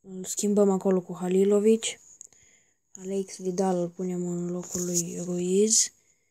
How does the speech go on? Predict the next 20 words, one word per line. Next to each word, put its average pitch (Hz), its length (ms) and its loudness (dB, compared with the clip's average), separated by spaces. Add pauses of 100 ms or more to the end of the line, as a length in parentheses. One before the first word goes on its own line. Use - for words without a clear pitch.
(840)
Benzema, 190 920 0 (100)
<laughs> 180 100 -2
nouăzeci 185 500 -4
și - 160 -14 (100)
cinci, 196 380 -18
foarte 190 640 -12
frumos. 180 760 -4 (3250)
Team 190 200 -6
of 170 120 -6
the 170 100 -6
Season-ul 170 500 2
ăsta 180 300 -2
care - 460 -12 (260)
are 180 280 -8
un 180 160 -4
nume 180 240 -2
vai 175 240 -8
de 175 140 -12
capul 175 400 -12
meu. 196 480 -2